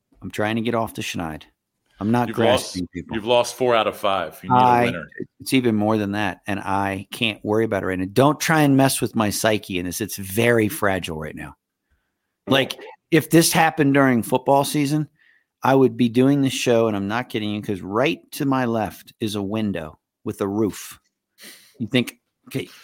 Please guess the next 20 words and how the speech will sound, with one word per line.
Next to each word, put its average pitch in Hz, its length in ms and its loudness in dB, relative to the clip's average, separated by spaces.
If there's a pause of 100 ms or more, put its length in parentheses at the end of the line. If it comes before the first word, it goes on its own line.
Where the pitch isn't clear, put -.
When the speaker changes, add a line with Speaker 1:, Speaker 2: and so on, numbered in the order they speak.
(280)
Speaker 1:
trust - 340 0
me, 104 100 -6
we'll 131 260 8
record 147 460 4
one. 123 220 2
I'll 117 100 0
be 120 180 4
on 117 160 2
that 110 180 -4
fucking 113 440 -2
roof. 110 380 -2
You 110 140 -4
watch." 101 420 -4 (300)
Now, 127 260 2 (260)
I 131 120 2
am 127 140 0
done 131 260 2
for 180 160 -4
the 170 80 -4
day. 175 400 0